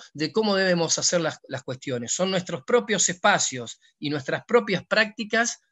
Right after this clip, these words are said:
colectivas y comunitarias que demuestran que es posible vivir de otra manera. Creo que ahí radica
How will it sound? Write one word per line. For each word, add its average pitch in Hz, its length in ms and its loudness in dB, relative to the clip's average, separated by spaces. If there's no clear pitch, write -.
colectivas 156 640 2
y 139 60 -12
comunitarias 156 920 0
que 165 140 4
demuestran 196 520 4
que 185 80 -2
es 180 60 -6
posible 196 400 -2
vivir 170 280 -2
de 170 60 0
otra 147 180 -4
manera. 135 420 -4
Creo 208 240 6
que 175 180 6
ahí 220 260 4
radica 214 760 2